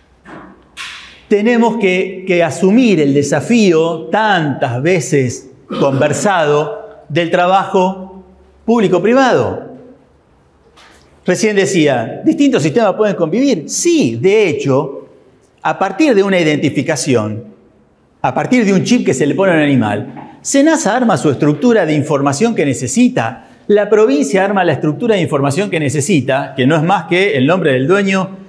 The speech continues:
y los datos del caballo, el studbook, el que haga genealogía,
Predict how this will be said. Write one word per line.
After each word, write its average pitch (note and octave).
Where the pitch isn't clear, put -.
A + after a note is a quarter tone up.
y C3+
los C3+
datos F#3+
del G3
caballo, C#3+
el A3
studbook, G3
el D#3+
que G#3+
haga A3+
genealogía, C#3+